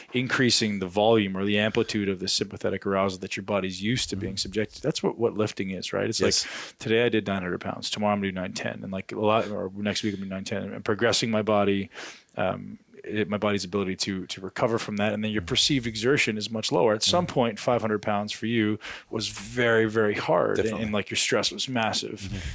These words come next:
Speaker 1: Now five hundred pounds, you, you could probably walk out there cold and do it, right?
Speaker 2: Yep.
Speaker 1: Same with a bench press. Like, so thinking of ways to allow your nervous system to recover faster so you can do it more often and ultimately drive that,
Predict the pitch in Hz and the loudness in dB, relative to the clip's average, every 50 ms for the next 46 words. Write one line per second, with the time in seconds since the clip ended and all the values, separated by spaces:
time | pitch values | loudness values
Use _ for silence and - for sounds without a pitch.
0 | - - - - 120 135 - - 107 104 104 101 95 - 101 101 98 98 95 98 | -8 -8 -6 -4 -2 -2 0 0 0 0 0 -2 -4 -2 -2 -2 -2 -2 -4 -4
1 | 95 - - 107 101 107 - - 107 101 98 98 95 - 98 - - 95 - - | -4 -6 -6 -6 -6 -2 0 2 2 4 4 2 2 0 -2 -4 -4 -6 -2 2
2 | - 95 92 - - - - - - - - 104 110 170 180 - - - - - | 2 4 4 2 0 -6 -8 -8 -8 -4 -2 0 0 0 0 -2 -6 -12 -14 -8
3 | - - - 120 110 104 101 - 120 117 113 - - - - 110 - - 113 104 | -4 -2 0 2 2 2 2 0 0 0 -2 -4 -6 -6 -4 -2 -2 0 0 -2
4 | - - - - - - - - - - - - 117 104 101 98 - - - _ | -2 -4 -10 -14 -16 -18 -18 -18 -8 -4 0 2 4 4 4 4 2 -2 -8 _
5 | _ - 110 - - _ _ - 113 - - 156 156 - 180 147 123 107 101 104 | _ -16 -16 -16 -18 _ _ -14 -4 0 0 0 2 2 0 2 2 2 4 4
6 | 107 107 113 113 104 101 - - - 110 101 98 104 107 104 101 101 95 95 95 | 4 6 4 4 2 0 -2 -2 0 0 2 2 4 4 4 2 2 0 -2 -4
7 | 95 95 101 110 123 123 120 110 - - - - - 127 120 117 113 - - 107 | -2 0 2 2 4 4 4 2 2 2 0 -2 -2 -4 -6 -8 -6 -4 -2 -2
8 | 101 98 92 98 101 110 - - 117 104 104 92 95 - - - 107 110 123 117 | -2 -2 -4 -6 -6 -4 -2 -2 -2 0 -2 -4 -6 -4 -2 0 2 2 2 0
9 | - - - 110 - - 117 110 104 - - 107 104 98 - - 104 101 113 123 | -2 -4 -6 -4 -4 -2 -2 -4 -6 -6 -8 -6 -6 -6 -6 -6 -4 0 2 4
10 | 120 113 104 98 98 - - - 113 107 101 98 - - 107 101 98 - 104 98 | 6 6 4 2 0 -4 -8 -10 -8 -8 -8 -8 -8 -8 -10 -8 -4 -2 0 2
11 | 98 101 101 95 - 101 95 90 87 - - | 2 2 0 0 0 0 0 0 0 -2 -6